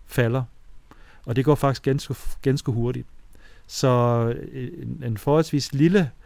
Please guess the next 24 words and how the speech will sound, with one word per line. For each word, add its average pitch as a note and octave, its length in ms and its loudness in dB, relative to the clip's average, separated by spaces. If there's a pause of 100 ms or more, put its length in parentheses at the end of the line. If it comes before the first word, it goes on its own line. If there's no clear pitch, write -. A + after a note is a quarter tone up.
(360)
flytning C#3 520 2
af A2+ 80 -4
sand, D#3 280 2 (1200)
som C3 220 0
vi, B2+ 240 4
øh, A2 200 0
som A2+ 180 -4
vi B2+ 40 0
undersøger, B2 480 -2
det - 100 -4
kunne - 180 -4
faktisk C3 320 -2
godt C#3+ 180 0
være C3 60 0
en A#2 80 0
forklaring C3+ 480 -4
på, - 140 4 (460)
hvorfor C3+ 260 0
vi B2+ 80 2
har B2 160 0
den A#2 160 -4
der A#2+ 60 -2
dynamik A2+ 520 -2
af, G2+ 360 -6